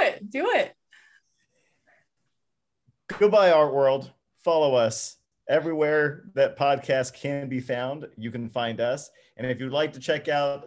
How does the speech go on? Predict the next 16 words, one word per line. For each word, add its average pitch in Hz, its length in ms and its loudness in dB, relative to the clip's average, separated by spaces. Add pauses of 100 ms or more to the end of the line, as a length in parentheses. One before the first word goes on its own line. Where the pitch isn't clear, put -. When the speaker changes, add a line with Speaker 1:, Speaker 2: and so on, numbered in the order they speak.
Speaker 2:
the 127 320 -6
unboxing 147 640 -4
video 143 280 -4
of 123 100 -6
Cuddles 131 300 -4
and 113 100 -12
Rage, 160 480 0 (1000)
<sighs> 98 520 -20
no. 139 800 4
<laughs> - 40 0
I 226 1000 -2
did 160 280 -14
too. 180 260 -14 (520)
Speaker 1:
Bites 240 280 2
of 269 140 -10
Terror. 226 580 0